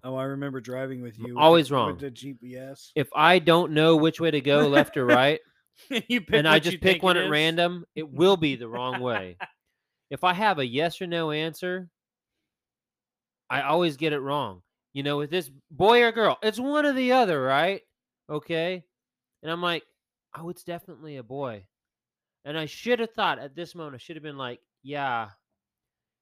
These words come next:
Speaker 2: it's not gonna be a boy. It's gonna be a girl, just because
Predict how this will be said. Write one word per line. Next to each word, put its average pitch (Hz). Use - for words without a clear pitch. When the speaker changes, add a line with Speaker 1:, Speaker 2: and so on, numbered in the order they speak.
Speaker 2:
it's -
not 131
gonna 117
be 107
a 101
boy. 95
It's -
gonna 117
be 101
a 95
girl, 92
just -
because 104